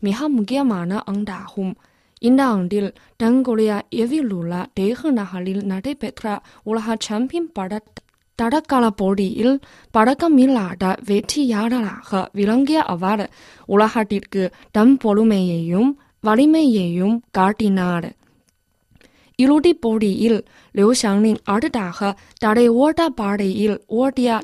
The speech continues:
டேரன் ராபர்ட்ஸ் லியூ ஷாங்கை உரசி ஓடியதால் அவரது ஓட வேகம் பாதித்தது. ஓட முடிவில்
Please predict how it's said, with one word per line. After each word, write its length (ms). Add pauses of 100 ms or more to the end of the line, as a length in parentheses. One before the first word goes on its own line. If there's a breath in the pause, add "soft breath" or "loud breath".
(140)
டேரன் 340
ராபர்ட்ஸ் 480 (160)
லியூ 140 (100)
ஷாங்கை 420
உரசி 480
ஓடியதால் 760 (280 soft breath)
அவரது 520
ஓட 320
வேகம் 520
பாதித்தது. 760 (680 soft breath)
ஓட 340
முடிவில் 600